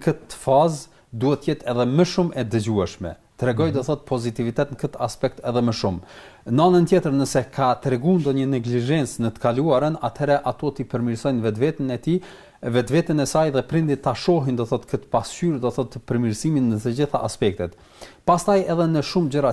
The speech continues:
Speaker 1: tjera, qoftë edhe në mësim, qoftë edhe në sjellje me shoqet apo me antarët e familjes apo me të afërmit e kështu me radhë, edhe të fitojnë, do thot, bindjen prindrit e saj se vërtet kjo vajzë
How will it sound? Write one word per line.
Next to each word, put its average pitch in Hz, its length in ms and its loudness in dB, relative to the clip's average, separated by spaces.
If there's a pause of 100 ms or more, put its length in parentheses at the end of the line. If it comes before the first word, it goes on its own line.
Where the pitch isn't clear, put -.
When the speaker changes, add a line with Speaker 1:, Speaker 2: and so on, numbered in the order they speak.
Speaker 1:
tjera, 110 260 0
qoftë 131 360 -2
edhe 120 120 0
në 110 140 0
mësim, 117 320 0 (420)
qoftë 139 320 2
edhe 127 160 2
në 117 80 -4
sjellje 127 380 0
me 117 180 0
shoqet 117 560 -2
apo 110 220 -2
me 110 160 2 (100)
antarët 113 480 0
e 107 80 -2
familjes 113 560 -2
apo 120 200 -2
me 117 140 0
të 113 140 -6
afërmit 117 500 -2
e 110 120 -6
kështu - 180 -4
me 123 160 0
radhë, 170 240 2 (320)
edhe 120 300 4 (160)
të - 100 -18
fitojnë, 170 400 0
do 147 80 -2
thot, 135 160 -2
bindjen 135 400 -2
prindrit 135 420 -2
e 110 140 -4
saj 143 240 2
se 120 80 -2
vërtet 117 400 -2
kjo 117 160 0
vajzë 139 400 2